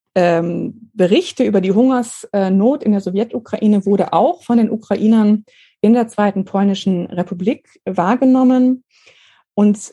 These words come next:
einige in der, ähm, heutigen Westukraine, also damals Ostpolen, einige Ukrainer blickten ja durchaus mit einer gewissen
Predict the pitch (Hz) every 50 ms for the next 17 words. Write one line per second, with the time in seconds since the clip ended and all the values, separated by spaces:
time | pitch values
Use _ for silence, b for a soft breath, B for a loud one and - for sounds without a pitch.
0 | - - _ 170 185 233 302 330 330 277 262 254 247 233 - - - - 233 262
1 | 285 269 254 233 226 214 202 - - 208 208 208 208 208 202 208 220 226 - 226
2 | 208 190 185 240 254 - - 247 - - 226 - 220 202 196 180 180 190 185 196
3 | 180 175 - _ 175 208 233 - - _ - - 226 220 - - - 214 240 254
4 | 233 214 165 202 - - 190 214 226 226 208 190 - - - 196 202 233 233 -
5 | _ 233 220 220 190 180 196 226 277 285 - - 196 196 220 226 226 - 220 -
6 | 202 190 180 202 185 202 208 - - 226 202 190 185 180 180 180